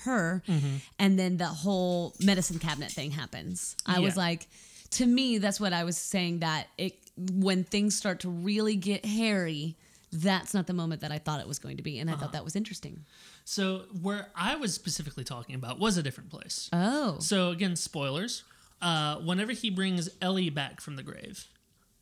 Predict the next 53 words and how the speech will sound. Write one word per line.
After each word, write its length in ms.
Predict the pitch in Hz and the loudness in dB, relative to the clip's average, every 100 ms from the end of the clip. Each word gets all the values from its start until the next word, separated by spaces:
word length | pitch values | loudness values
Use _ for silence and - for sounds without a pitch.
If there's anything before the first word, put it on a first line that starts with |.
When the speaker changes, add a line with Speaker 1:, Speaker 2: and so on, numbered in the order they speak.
| _ - - | _ -8 2
Speaker 2:
and, 360 | 165 151 151 | 4 4 2
you 100 | 151 147 | 2 0
know, 80 | |
she's 180 | 139 175 | 0 -2
talking 260 | - 160 160 | 0 -2 -2
with 120 | 151 | -2
him, 140 | 160 156 | 0 0
he's 240 | 156 156 | 0 0
already 180 | 156 147 | 0 -2
given 220 | 147 151 | -2 -4
her 160 | 139 131 | -4 -6
a 40 | |
bath. 460 | 135 165 165 165 - | -2 0 2 -2 -4
They, 260 | 156 143 147 - | -4 -4 -6 -10
he's, 400 | 185 156 147 139 | -4 -2 0 -2
you 80 | 160 | -4
know, 140 | 139 127 | -4 -4
s-, 200 | - - - | -6 -8 -8
slept 300 | - 185 - | -2 -2 -2
in 80 | 156 | -4
the 40 | |
same 280 | 135 165 147 | -2 -2 -2
bed 260 | 143 190 185 | 0 2 2
with 240 | 185 170 | 2 2
her, 480 | 175 175 170 170 165 | 0 2 2 2 2
you 160 | 160 151 | 0 0
know, 140 | 143 | -2
trying 320 | 139 165 156 | -2 -2 -2
to 60 | 143 | -2
just 240 | 143 143 | -6 -4
make 180 | 156 143 | -2 -2
it 80 | 156 | -2
be 140 | 156 | 0
like, 280 | 147 139 - | 0 -2 -2
you 60 | 139 | -4
know, 100 | 127 | -4
"This 180 | 143 | -4
is 120 | 147 135 | -2 -2
my 140 | 123 | 0
daughter." 440 | 160 156 160 165 139 | 0 0 -2 -4 -4
I, 100 | 160 | -4
and 180 | 147 | 0
he 200 | 160 190 165 | 4 4 4
basically 460 | 214 226 214 196 | 0 0 0 -2
is 100 | 165 | -2
trying 260 | - 185 175 | -2 0 0
to 60 | 151 | 0
get 140 | 165 | -4
her 140 | 165 165 | -4 -2
back 200 | 143 - | -2 -2
to 60 | |
normal 400 | 156 151 147 135 | -2 0 -2 -4
before 640 | 135 131 147 135 127 131 | -6 -8 -6 -6 -4 -6